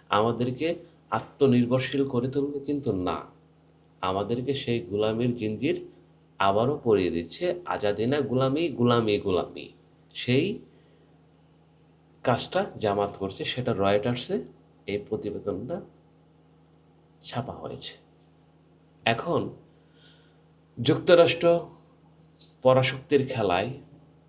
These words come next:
আজকের বিশ্বের যে গোলামি, মানে সেনা পাঠানো নয়, খনন, বাণিজ্য নিষেধাজ্ঞা, রাজনৈতিক প্রভাব, আপনাকে গুলি খরচ করে আর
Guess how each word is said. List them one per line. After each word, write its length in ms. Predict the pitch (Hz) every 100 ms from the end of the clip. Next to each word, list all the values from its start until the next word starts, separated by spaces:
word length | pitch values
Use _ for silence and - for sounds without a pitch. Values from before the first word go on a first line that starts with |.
| _ _ -
আজকের 480 | 120 123 - 147 107
বিশ্বের 580 | 123 123 - 139 107
যে 140 | 113 110
গোলামি, 640 | 110 131 135 131 131 147 - _ _ _ _ -
মানে 300 | 101 113 110
সেনা 340 | - 123 127
পাঠানো 380 | 117 107 98 92
নয়, 260 | 85 82 -
খনন, 520 | - 123 127 120 120 113
বাণিজ্য 480 | 101 104 110 101
নিষেধাজ্ঞা, 640 | 104 110 123 120 117 - 101
রাজনৈতিক 640 | 98 110 113 120 123 -
প্রভাব, 340 | 95 87 - - - _ - _ _ - - -
আপনাকে 680 | 127 131 156 151 180 180 - - _ _ _ _ _ _ _ _ -
গুলি 280 | 113 131 143
খরচ 400 | 135 131 131 -
করে 420 | 107 110 110 104 127 - _ _ _ _ _ _ _ _ -
আর 640 | 90 92 90 90 85 -